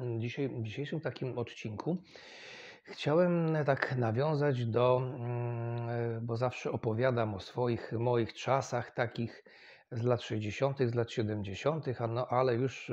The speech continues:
mam takie doświadczenie, że, e, widzę, e, współczesną młodzież, współczesne dzieci.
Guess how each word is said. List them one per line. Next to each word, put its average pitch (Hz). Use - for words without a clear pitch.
mam 110
takie 120
doświadczenie, 113
że, 123
e, 117
widzę, 120
e, 113
współczesną 113
młodzież, 110
współczesne 113
dzieci. 107